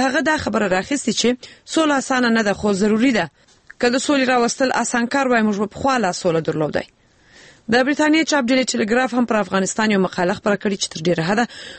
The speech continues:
په هلمند کې د بریتانوي عسکرو د پخواني ماموریت او ورپېښو ناخوالو یادونه کوي. خو ډیلی ټیلیګراف د څو کلونو مخکې کیسه کوي. ورځپاڼه لیکي، په دوه زره شپږ میلادي کال کې یوه ورځ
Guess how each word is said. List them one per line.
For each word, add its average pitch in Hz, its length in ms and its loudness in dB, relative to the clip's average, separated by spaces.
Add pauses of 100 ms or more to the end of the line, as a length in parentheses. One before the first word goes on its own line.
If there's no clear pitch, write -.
په 220 140 -2
هلمند 302 380 2
کې 277 100 0
د 208 140 0
بریتانوي 190 460 0
عسکرو 180 360 0
د 180 120 -2
پخواني 208 380 0
ماموریت 185 500 0
او 196 120 2
ورپېښو 247 520 0 (560)
ناخوالو 185 500 0
یادونه 160 460 -2
کوي. - 160 -14 (260)
خو 269 200 2
ډیلی 247 220 2
ټیلیګراف 208 440 0 (120)
د - 20 -6 (100)
څو 247 80 0 (140)
کلونو 190 340 0
مخکې - 260 -4
کیسه - 280 -6
کوي. - 160 -6 (460)
ورځپاڼه 262 480 2
لیکي، 262 180 2 (340)
په 262 160 2
دوه 285 140 2
زره 254 200 0
شپږ 240 260 -2
میلادي 214 360 0
کال 240 140 2
کې - 180 -8
یوه 185 140 4
ورځ 214 160 0